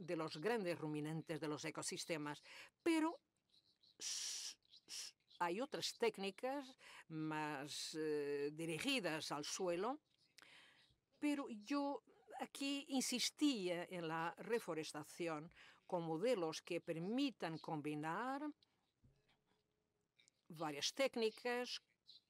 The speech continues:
con distintos niveles para la producción de animales y agrícolas en el mismo espacio.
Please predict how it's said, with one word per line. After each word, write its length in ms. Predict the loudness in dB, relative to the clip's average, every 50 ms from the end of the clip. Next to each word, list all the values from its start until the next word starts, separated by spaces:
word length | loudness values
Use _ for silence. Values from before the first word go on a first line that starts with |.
| _ _ _ _ _
con 420 | _ -2 -2 -2 0 -2 -4 -6 -6
distintos 1000 | -6 -6 -4 -2 -4 -4 -6 _ -2 0 0 0 -2 -2 -2 -2 -2 -2 -4 -8 -14 -18 -20 -14 _
niveles 760 | -4 -2 -2 -2 -2 2 2 4 4 4 2 2 0 -2 -4
para 220 | _ -2 0 0
la 160 | 0 0 -2 -2
producción 760 | -4 -6 -4 -4 -4 -6 -4 0 2 2 4 2 2 -2 -4
de 80 | -4
animales 540 | -4 -4 -2 0 0 2 2 2 0 0 0
y 60 | 0
agrícolas 460 | 0 0 0 -2 -2 0 -2 -2 -2 -2
en 100 | -4 -2
el 120 | -2 -2
mismo 320 | 2 2 0 0 0 -2 -2
espacio. 680 | -4 -4 -4 _ 0 2 2 2 0 2 2 2 0